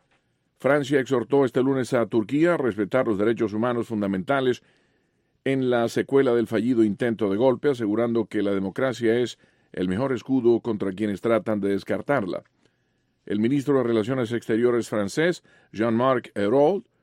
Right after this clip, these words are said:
en conferencia de prensa conjunta con su contraparte turco en Ankara, aseguró que Francia entiende la necesidad de Turquía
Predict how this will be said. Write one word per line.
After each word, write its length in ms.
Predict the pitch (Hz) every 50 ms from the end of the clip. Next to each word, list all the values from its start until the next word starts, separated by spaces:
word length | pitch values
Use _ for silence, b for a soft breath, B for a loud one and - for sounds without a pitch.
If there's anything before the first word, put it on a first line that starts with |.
| _ _ _ _ _ _ _ _ -
en 140 | - 95 98
conferencia 480 | 107 110 107 120 127 135 131 110 123 123
de 100 | 110 98
prensa 380 | - 127 135 135 113 135 123
conjunta 440 | 113 120 107 131 147 139 - 147 147
con 160 | 151 147 123
su 120 | 107 120 92
contraparte 580 | 110 110 95 98 95 98 131 127 - - 107
turco 320 | 95 - 135 120 - - 117
en 60 | 110
Ankara, 460 | 104 98 90 - 170 160 120 123 - _ _ _ _ _ _ _ _ _ _
aseguró 420 | - 110 123 131 123 143 165 175
que 140 | 160 156 120
Francia 340 | 135 147 151 147 123 135 135
entiende 400 | 120 101 135 143 151 143 123 117
la 100 | 113 113
necesidad 480 | 110 98 107 98 87 107 113 123 127
de 120 | 127 117 98
Turquía 480 | 98 98 90 - 135 139 131 120 110